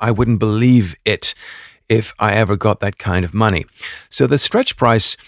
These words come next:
is there for a couple of reasons. Number one, by having a big, hairy, scary price in your mind, it reminds you to stretch yourself. If you don't stretch, you will never reach. Does that make sense? If you never stretch,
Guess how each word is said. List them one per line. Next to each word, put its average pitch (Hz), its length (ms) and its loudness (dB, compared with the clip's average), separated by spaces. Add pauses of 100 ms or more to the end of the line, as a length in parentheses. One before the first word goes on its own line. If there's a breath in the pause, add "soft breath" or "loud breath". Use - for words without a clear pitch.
(360 loud breath)
is 120 160 0
there 117 220 4
for 107 300 0
a - 60 -14
couple - 300 -2
of 87 140 -2
reasons. 92 580 -2
Number 107 180 -4
one, 113 380 2 (380 loud breath)
by 123 240 2
having 156 440 2
a 113 100 -4
big, 127 300 0
hairy, 107 320 0
scary 104 440 -2
price - 580 -2 (400 loud breath)
in 127 100 2
your 107 160 2
mind, 117 540 2
it 104 100 -8
reminds 135 540 2
you 98 220 -2 (200 soft breath)
to 107 100 -4
stretch - 540 -2
yourself. 87 680 -4
If - 240 -4
you 151 100 -4
don't 120 300 2
stretch, - 560 -2
you 120 160 0
will 117 120 2
never 113 320 4
reach. - 640 -2 (100)
Does 90 120 -8
that 113 120 2
make 120 160 2
sense? 156 440 -6
If 95 120 -10
you 110 80 0
never 131 220 2
stretch, - 540 -2